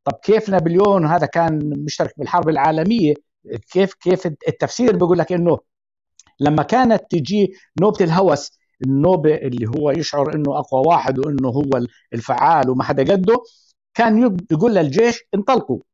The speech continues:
ي-، يحرك الجيش ويعطي أوامر بالهجوم. ولما يبلش تيجي نوبات ال-،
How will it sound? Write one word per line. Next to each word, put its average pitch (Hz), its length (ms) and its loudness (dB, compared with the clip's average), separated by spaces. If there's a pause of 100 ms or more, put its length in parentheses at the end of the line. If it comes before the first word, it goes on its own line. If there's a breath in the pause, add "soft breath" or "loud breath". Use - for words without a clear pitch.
(160)
ي-، 139 340 -4
يحرك 175 440 -2
الجيش 185 500 0
ويعطي 165 380 0
أوامر 196 420 2
بالهجوم. 160 1040 0 (760 soft breath)
ولما 226 380 4
يبلش 254 640 0 (800)
تيجي 190 380 2
نوبات 214 520 2
ال-، 165 200 -2